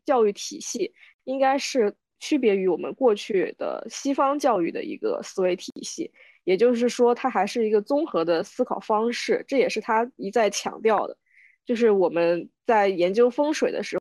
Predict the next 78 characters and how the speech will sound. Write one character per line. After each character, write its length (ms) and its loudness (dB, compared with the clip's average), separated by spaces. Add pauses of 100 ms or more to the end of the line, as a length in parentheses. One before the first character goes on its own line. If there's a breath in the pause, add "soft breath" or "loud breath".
候， 140 2
其 180 -2
实 120 0
是 100 2
很 240 -2
难 220 -2
通 180 2
过 160 4
单 240 -2
个 160 2
建 320 0
筑 260 -12 (320 soft breath)
或 160 4
者 140 2
是 240 -4
单 180 0
个 80 2
城 280 -8
市 180 -2
等 160 -6
等 140 -6
的 80 -8
一 20 -10
个 80 -4
方 240 -2
式 180 -4
去 440 -6 (240)
讲 200 0
述 280 -2
一 20 -10
个 100 0
风 280 -2
水， 180 -6 (100)
顶 140 2
多 160 6
是 180 2
以 360 -4 (160)
一 160 0
个 120 4
城 280 -2
市 160 2
为 160 4
例， 500 0
然 100 -6
后 180 -2
套 260 4
用 120 6
到 140 2
风 180 -2
水 160 -2
中 140 -4
的 80 0
某 160 -2
些 220 0
角 200 -4 (140)
度， 220 0
然 100 -10
后 100 -6 (120)
进 120 -2
行 200 -10
一 40 -10
个 80 -4
分 240 -6
析。 200 -8
其 180 -6
实 60 -6
这 120 -6
本 160 -2
书 200 -8
中 180 0
也 100 -4
会 160 -4
有 180 -4
类 140 -4
似 160 -10
的 160 2
文 280 -4
章， 280 0